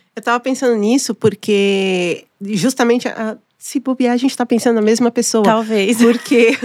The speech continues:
Speaker 1: <laughs> e eu tava procurando aqui o nome dele. É, eu já fiz uma palestra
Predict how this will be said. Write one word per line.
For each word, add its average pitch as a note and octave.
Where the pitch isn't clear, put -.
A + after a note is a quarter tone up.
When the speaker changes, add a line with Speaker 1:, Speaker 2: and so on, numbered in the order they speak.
Speaker 1:
<laughs> F#4
e C#4
eu C4
tava C4
procurando B3
aqui B3+
o B3+
nome B3
dele. G3
É, F3
eu F#3
já G3
fiz A#3+
uma G#3+
palestra G3+